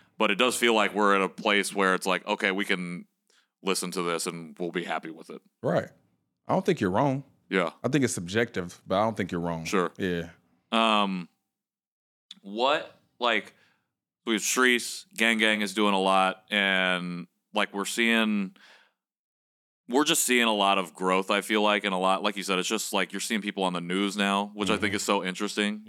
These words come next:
Speaker 1: to
Speaker 2: Yeah.
Speaker 1: see people performing there in a place that is not necessarily social media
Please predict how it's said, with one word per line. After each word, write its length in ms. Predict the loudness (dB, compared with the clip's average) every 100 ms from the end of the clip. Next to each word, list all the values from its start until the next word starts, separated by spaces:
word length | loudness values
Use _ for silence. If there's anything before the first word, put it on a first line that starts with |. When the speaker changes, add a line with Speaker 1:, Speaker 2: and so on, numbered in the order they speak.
| -2
Speaker 1:
to 100 | 0
Speaker 2:
Yeah. 60 |
Speaker 1:
see 240 | 0 0 0
people 300 | 0 -2 -2
performing 480 | -2 0 0 0 2
there 280 | 2 0 -2 -12 -20 _ -4
in 120 | -2
a 60 | -2
place 400 | 2 2 2 0
that 400 | 2 2 0 -4 _ _ _ _ _ _ _
is 240 | 0 0
not 320 | 2 4 2 0
necessarily 1200 | 0 0 0 -4 0 2 4 4 2 2 -2 -10 _ _ _ _ _ _ _
social 440 | -4 0 2 2 0
media 440 | 0 2 0 -2